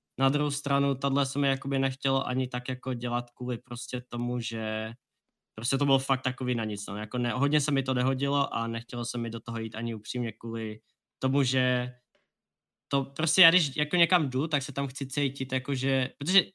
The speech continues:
takhle, do Enterprise jsem šel přesně tak, že jsem tam jako byl taková náhrada, když to tak řeknu.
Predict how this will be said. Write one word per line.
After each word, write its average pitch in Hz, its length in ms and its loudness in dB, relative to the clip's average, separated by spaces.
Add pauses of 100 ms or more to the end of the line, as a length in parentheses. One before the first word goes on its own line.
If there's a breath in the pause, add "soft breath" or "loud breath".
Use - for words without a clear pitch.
(180)
takhle, - 300 -6
do 151 120 2
Enterprise 196 520 2
jsem 156 120 0
šel 123 260 0
přesně 135 360 -2
tak, 127 260 -2
že 135 140 -2 (440 loud breath)
jsem 147 120 4
tam 151 120 0
jako 143 180 0
byl 143 160 0
taková 135 320 2
náhrada, 117 580 -2
když 156 140 -6
to - 100 -8
tak 120 160 -2
řeknu. 127 400 -6